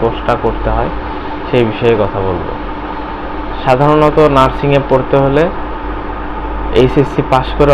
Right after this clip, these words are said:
অর্থাৎ ইন্টারমিডিয়েট পরীক্ষা দিয়ে আপনাকে নার্সিংয়ে আসতে হবে এবং নার্সিংয়ে আসতে হলে একটা ভর্তি পরীক্ষার মাধ্যমে ভর্তি পরীক্ষায় উত্তীর্ণ হয়ে সর্বনিম্ন চল্লিশ মার্ক পেয়ে আপনাকে সে ভর্তি পরীক্ষায় পাসকৃত মার্ক চল্লিশ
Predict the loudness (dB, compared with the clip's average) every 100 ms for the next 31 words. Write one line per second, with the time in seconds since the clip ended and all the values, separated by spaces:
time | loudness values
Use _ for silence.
0 | 4 2 0 0 0 2 2 2 0 0
1 | -2 0 -2 2 4 2 0 -2 0 0
2 | 0 -4 -4 -4 -4 -4 -4 -6 -8 -8
3 | -8 -8 -8 -10 -10 -2 2 4 4 2
4 | 0 0 0 2 0 0 0 4 2 2
5 | -2 -2 -2 -2 0 0 0 -2 0 0
6 | 0 -2 -2 -2 -4 -4 -2 -2 2 0
7 | 0 0 0 -2 -2 0 0 0 0 -2
8 | -4 -8 -8 -10 -10 -10 -2 2 4 4
9 | 4 2 0 -2 4 4 4 0 -2 2
10 | 2 0 -2 2 4 4 0 0 -2 -2
11 | -8 -8 -4 -2 -2 -2 0 0 0 -4
12 | -2 -2 0 0 0 -4 -4 -2 0 0
13 | 0 -6 -8 -8 0 2 2 2 0